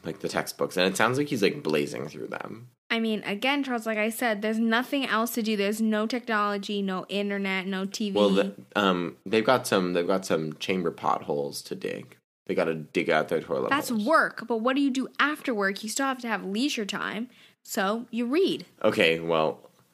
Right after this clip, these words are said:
Speaker 1: I mean, I like to read too, but
Speaker 2: I'm sure it's much more interesting when you have no idea about anything.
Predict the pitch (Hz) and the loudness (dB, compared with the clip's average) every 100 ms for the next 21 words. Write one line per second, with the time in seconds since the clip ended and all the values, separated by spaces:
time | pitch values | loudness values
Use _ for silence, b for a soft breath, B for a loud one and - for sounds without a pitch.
0 | b b b b _ _ _ _ 92 85 | b b b b _ _ _ _ -4 0
1 | 78 82 80 80 - 85 78 76 71 - | 2 2 4 2 2 0 2 4 2 -2
2 | - 87 73 69 - 69 50 - - 311 | 0 2 2 0 -2 0 0 -2 0 2
3 | 339 403 403 381 262 269 277 262 180 214 | 2 2 0 2 2 2 0 -2 0 -2
4 | 220 - 202 196 196 202 226 202 214 208 | -2 -2 0 0 0 0 0 0 2 4
5 | 202 208 202 196 185 180 - 190 190 196 | 4 2 2 0 -2 -4 -4 -2 -2 -2
6 | 170 175 185 | -6 -8 -12